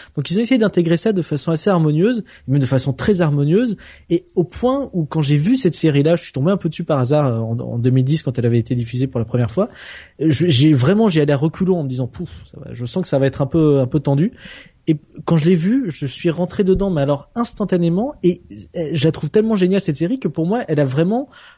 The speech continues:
euh, rendu l'adaptation de Guy Ritchie, de Guy Ritchie, pardon, euh, de Sherlock Holmes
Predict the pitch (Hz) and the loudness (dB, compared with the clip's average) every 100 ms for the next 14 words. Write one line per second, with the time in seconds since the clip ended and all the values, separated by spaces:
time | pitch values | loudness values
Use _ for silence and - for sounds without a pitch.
0 | - 147 151 123 170 185 202 226 202 151 | -8 -4 -2 0 2 2 2 2 0 -2
1 | 139 165 185 185 - 196 196 151 135 135 | 0 2 0 -2 -4 -4 -4 -4 -2 -2
2 | 135 151 160 160 151 135 147 151 151 - | 0 2 2 2 0 2 4 2 0 -2
3 | 156 131 135 135 - 120 113 113 139 143 | -2 0 0 -4 -6 -10 -6 -2 2 2
4 | 131 151 | 2 2